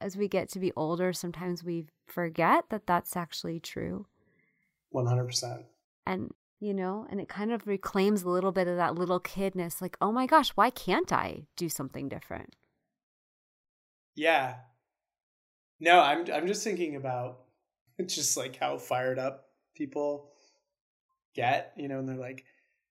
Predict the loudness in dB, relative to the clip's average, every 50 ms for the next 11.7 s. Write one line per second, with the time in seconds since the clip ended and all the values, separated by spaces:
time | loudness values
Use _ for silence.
0 | _ _ _ -6 -2 -2 -2 0 0 0 2 2 2 2 0 0 -2 -4 -4 -6
1 | -10 -10 -8 -8 -10 -8 -4 0 0 0 2 0 0 2 2 2 2 2 2 4
2 | 6 8 8 8 8 8 4 4 2 2 0 -4 -8 -16 _ _ -8 -6 -6 -4
3 | 2 4 4 4 6 6 6 6 6 4 0 -2 2 4 4 4 4 2 0 -4
4 | -4 -6 -6 -6 -8 -10 -10 -12 -12 -16 -18 -20 -16 -14 -10 -10 -8 -6 2 6
5 | 6 6 6 4 4 4 6 6 6 6 4 2 2 0 0 -2 -2 -2 -2 -4
6 | -8 -12 -14 -12 -12 -12 -10 -10 -10 -10 -10 -10 -10 -8 -4 -2 -2 -2 -2 -4
7 | -6 -4 -4 -4 -4 -4 -4 -6 -6 -10 -10 -8 -8 -8 -8 -8 -10 -14 -14 -14
8 | -12 -12 -6 -4 -2 -2 0 -2 -4 -4 4 6 6 8 8 6 2 0 -2 0
9 | 2 2 2 2 0 -2 -4 -6 -10 -8 0 2 2 4 6 8 8 8 8 4
10 | 4 2 -2 -2 -4 -6 -8 -6 -4 -6 -6 -6 -4 -4 -2 -2 -2 -2 -2 -2
11 | -2 -2 0 0 0 0 -2 -2 -6 -4 -4 -2 -4 -4